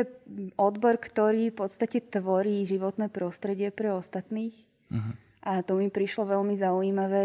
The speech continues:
Speaker 1: že, e, tá naša postkomunistická krajina moc, e, neponúkala taký, takéto priestory pre nás. A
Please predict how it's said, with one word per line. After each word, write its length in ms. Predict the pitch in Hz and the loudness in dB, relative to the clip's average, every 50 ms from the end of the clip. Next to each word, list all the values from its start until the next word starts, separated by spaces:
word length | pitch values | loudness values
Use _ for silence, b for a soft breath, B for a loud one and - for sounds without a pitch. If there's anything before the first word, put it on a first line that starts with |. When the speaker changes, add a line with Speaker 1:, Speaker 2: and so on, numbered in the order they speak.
| 196 202 190 | 2 0 0
Speaker 1:
že, 240 | 190 185 190 185 180 180 180 180 | -2 -2 -2 0 0 0 0 -2
e, 100 | 190 185 b b b b b b b b b b b b b - 190 180 180 185 180 185 185 - - _ | -2 -6 b b b b b b b b b b b b b -4 0 2 4 4 4 2 0 -4 -12 _
tá 140 | - 196 190 190 | -2 0 0 2
naša 340 | 185 185 185 185 - - 196 | 2 2 0 0 0 -2 -2
postkomunistická 1000 | 190 - - 185 - - - 196 196 196 190 190 190 190 - - 190 - - - 196 | -2 -2 -6 -8 -8 -8 -6 -4 -2 -2 -2 -4 -4 -6 -10 -14 -14 -8 -6 -6 -6
krajina 460 | 190 - 190 185 180 185 190 190 190 | -4 -2 -2 0 0 0 0 -2 -2
moc, 200 | 190 190 190 190 - - | -2 -2 -4 -4 -6 -6
e, 60 | - 202 185 185 185 190 190 | -4 -2 0 0 0 0 -2
neponúkala 920 | - 185 185 180 180 - 185 190 185 185 185 - 202 185 185 190 196 196 196 B B B B | -2 -2 -2 -2 -2 -2 -2 0 -2 -2 -2 -2 0 0 2 2 2 0 -2 B B B B
taký, 280 | - 196 180 - - 196 | -4 -4 -4 -4 -4 -8
takéto 920 | - - - 202 185 185 - 196 190 - - 202 190 190 190 190 190 - - | -8 -4 -2 -2 -2 -2 -4 -6 -6 -4 0 2 2 4 2 0 -2 -4 -4
priestory 640 | - 202 196 190 185 185 - - 202 196 190 190 | -2 0 2 2 0 -2 -4 -4 -2 0 0 0
pre 220 | 196 - 190 190 | 0 -2 -2 0
nás. 340 | 190 196 196 202 208 214 - b b b b b b b b b b b b - | 0 0 0 0 -2 -4 -6 b b b b b b b b b b b b -6
A 480 | - 180 180 180 180 180 180 180 180 | -4 -2 0 0 2 2 2 0 0